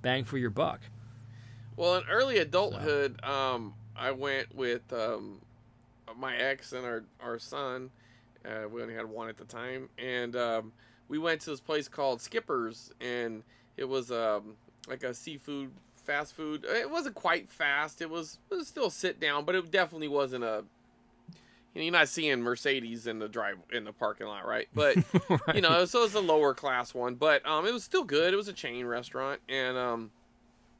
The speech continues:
Speaker 2: they had, uh, all you can eat shrimp. So typically, you know,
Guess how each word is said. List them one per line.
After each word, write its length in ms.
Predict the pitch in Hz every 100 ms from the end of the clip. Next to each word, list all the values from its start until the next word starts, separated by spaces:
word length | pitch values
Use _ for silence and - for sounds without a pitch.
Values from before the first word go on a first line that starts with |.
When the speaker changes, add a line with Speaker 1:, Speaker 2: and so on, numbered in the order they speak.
| _ -
Speaker 2:
they 220 | 135 160
had, 340 | 165 175 160 143
uh, 300 | 131 113 110 - - -
all 180 | - 160
you 80 | 170
can 160 | 170 156
eat 140 | 135
shrimp. 420 | - 190 214 131 - _ _ _ _ _ -
So 520 | - 160 147 139 135 -
typically, 720 | 254 233 180 160 147 143 - _
you 140 | 165 135
know, 260 | 113 120